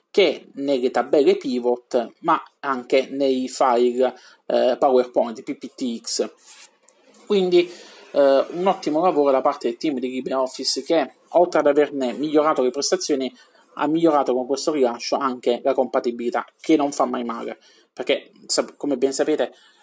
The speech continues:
eh, una delle principali critiche che viene fatta a LibreOffice è appunto questa sua, diciamo così, eh, alcuni problemi di compatibilità che si ha con i formati proprietari.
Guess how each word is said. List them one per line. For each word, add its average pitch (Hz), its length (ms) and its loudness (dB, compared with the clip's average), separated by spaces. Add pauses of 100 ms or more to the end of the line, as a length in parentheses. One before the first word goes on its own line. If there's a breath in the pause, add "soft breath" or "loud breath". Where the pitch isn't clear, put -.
(120 soft breath)
eh, - 120 -2
una 156 240 2
delle 139 140 4
principali 135 440 0
critiche 139 360 0
che 123 60 4
viene 127 180 -2
fatta 131 240 -2
a 123 40 2
LibreOffice 127 640 -2
è - 40 -8 (180)
appunto 151 400 -2
questa 139 300 0
sua, 123 400 0 (840)
diciamo 139 300 -4
così, 139 320 -2 (480 loud breath)
eh, - 80 -2
alcuni 127 600 0
problemi 156 320 2
di 135 80 0
compatibilità 139 720 -2
che 135 100 -6
si - 180 -2
ha 139 140 2
con 131 160 -6
i 127 60 -8
formati 131 320 -2
proprietari. 139 580 -4